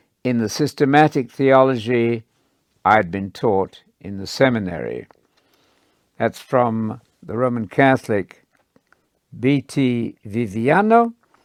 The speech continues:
in his book, The Kingdom of God in History. An Archbishop of Canterbury said this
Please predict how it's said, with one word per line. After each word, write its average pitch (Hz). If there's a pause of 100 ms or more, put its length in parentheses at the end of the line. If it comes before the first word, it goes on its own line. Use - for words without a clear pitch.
(500)
in 117
his 117
book, - (680)
The 131
Kingdom 113
of 98
God 92
in 101
History. 98 (1040)
An 131
Archbishop 143
of 170
Canterbury 202
said 104
this -